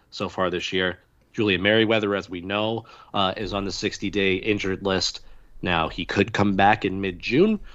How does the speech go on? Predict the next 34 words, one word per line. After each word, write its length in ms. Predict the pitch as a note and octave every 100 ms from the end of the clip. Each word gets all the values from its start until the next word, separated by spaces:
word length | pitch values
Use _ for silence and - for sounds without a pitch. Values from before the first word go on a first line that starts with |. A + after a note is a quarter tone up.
| -
Um, 720 | - G2 F#2 F#2 F#2 F#2 F#2+ -
I 140 | G#2+ F#2
haven't 300 | A#2 A#2+ F#2+
heard 220 | G#2 G#2
too 140 | G#2+
many 180 | G2+ G2
recent 300 | G2 F#2+ F#2+
updates 240 | - G#2+
on 140 | F#2+ G2
that. 280 | A2+ B2 - - - -
And 140 | G#2
then 160 | G2+ G2+
Ryan 260 | G2+ G2
Borucki 460 | G2 G2 F2+ G2 E2+
recently 420 | F#2 F#2+ F2 F#2
hits 280 | F2 - -
the 100 | F#2
ten-day 380 | - F#2+ F#2 F#2
injured 360 | F#2+ F2+ F#2+
list 180 | F#2 -
as 120 | F2
well. 180 | F#2+ A#2
And 100 | G#2
as 120 | G2
you 80 | F#2+
mentioned, 400 | G#2 G2 G#2 G2 - - -
Adam, 320 | G#2+ G2+ G2+
Dolis 420 | F#2+ G2 A2 G2 -
just 220 | G#2+ -
got 180 | G2+ -
activated 500 | F#2+ - F2+ F2+ E2+
yesterday. 520 | G#2 - F2+ F2 D#2+ - - - -
And 180 | B2 A#2
so 480 | C3+ A#2+ A#2+ A#2